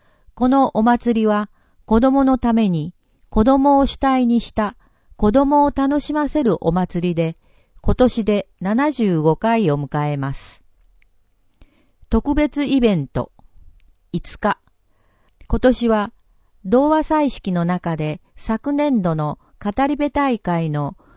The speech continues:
来島武彦賞受賞者二名を招き、語りを披露してもらいます。日本童話祭の原点を感じてみてください。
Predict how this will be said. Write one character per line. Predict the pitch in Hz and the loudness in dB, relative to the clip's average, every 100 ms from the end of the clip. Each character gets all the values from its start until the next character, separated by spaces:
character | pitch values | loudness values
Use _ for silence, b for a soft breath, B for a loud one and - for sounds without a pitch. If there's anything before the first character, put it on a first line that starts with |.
| b | b
来 | - 240 269 | -6 -4 -2
島 | - 285 285 | -4 -4 -4
武 | - 262 285 | -4 -4 -4
彦 | 240 - 285 | -6 -2 -4
賞 | - 196 160 | 0 0 0
受 | 147 175 | -2 -4
賞 | 190 285 254 | -2 2 2
者 | 180 160 139 - | 0 -4 -6 -6
二 | 196 285 | -4 -2
名 | 285 247 180 | 0 0 0
を | 160 | -2
招 | 156 165 170 | -2 -4 -6
き、 | - 131 131 _ _ _ - | -6 -10 -10 _ _ _ -12
語 | 214 277 277 | -6 -2 0
り | 277 | 0
を | 165 - | 0 -2
披 | - 262 | -2 2
露 | 247 190 | 2 2
し | - | -2
て | 170 | -4
も | 151 151 | -4 -4
ら | 160 | -4
い | 160 | -4
ま | 147 147 | -6 -8
す。 | - - _ _ _ _ _ _ _ _ _ _ _ _ - | -12 -20 _ _ _ _ _ _ _ _ _ _ _ _ -2
日 | 226 | 0
本 | 247 285 175 | 2 0 0
童 | 165 233 | 2 2
話 | 247 262 | 2 2
祭 | 240 185 165 | 0 -2 -2
の | 147 151 | -2 -2
原 | 262 269 | -2 -2
点 | 240 190 160 143 | -2 -2 -2 -4
を | |
感 | 143 180 214 | -4 -4 -2
じ | 233 233 | -2 -2
て | 233 | -2
み | 220 | 0
て | 208 | -2
く | 165 | -2
だ | 156 151 | -4 -4
さ | 160 147 | -6 -6
い。 | 123 | -8